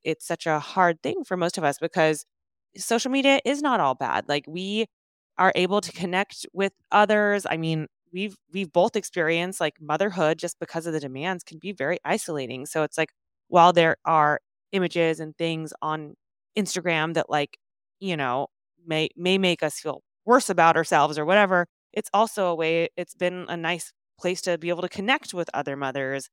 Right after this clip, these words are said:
and other people going through similar things that we do. So, yeah, that comparison piece, I think, is,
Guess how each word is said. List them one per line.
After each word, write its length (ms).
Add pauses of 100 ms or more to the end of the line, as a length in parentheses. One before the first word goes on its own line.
(260)
and 140
other 160
people 260
going 260
through 200
similar 360
things 260
that 140
we 140
do. 260
So, 400 (580)
yeah, 160
that 160
comparison 920 (760)
piece, 360
I 100
think, 280 (140)
is, 680